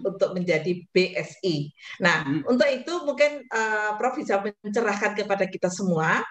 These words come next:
Speaker 1: eh, tentang hal tersebut, bagaimana ca-, eh, itu bisa mempunyai kemanfaatan yang lebih besar untuk,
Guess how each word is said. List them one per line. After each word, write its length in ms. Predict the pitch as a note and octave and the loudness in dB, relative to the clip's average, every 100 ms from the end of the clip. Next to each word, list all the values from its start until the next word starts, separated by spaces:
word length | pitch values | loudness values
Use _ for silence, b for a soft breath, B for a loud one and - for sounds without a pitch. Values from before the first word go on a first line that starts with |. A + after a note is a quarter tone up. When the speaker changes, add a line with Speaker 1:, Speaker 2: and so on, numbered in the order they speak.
| B B B | B B B
Speaker 1:
eh, 220 | G3+ G3+ G3 | 4 4 2
tentang 400 | A3 B3 A3 G#3 | -2 -2 0 0
hal 80 | |
tersebut, 560 | F#3 F#3+ G3 G#3 C#4+ - | -2 -4 -4 2 2 0
bagaimana 400 | G#3 F3 F#3 G#3 | -6 -4 -4 -6
ca-, 240 | G3+ - - | -4 -6 -4
eh, 480 | F3+ F3 E3+ F3 A3 | -2 0 2 0 0
itu 80 | G#3+ | -2
bisa 240 | G#3+ G3+ | -2 0
mempunyai 400 | F#3 F3 F3+ F3+ | 0 -2 -2 -2
kemanfaatan 640 | F#3 F3 E3 E3+ - E3 E3 | 0 -2 -2 -2 0 0 0
yang 160 | D3+ | -2
lebih 160 | D#3 D#3 | -2 -2
besar 320 | D3 A3 D#3 C#3+ | 0 2 2 0
untuk, 320 | D3 D#3 - | -4 -4 -4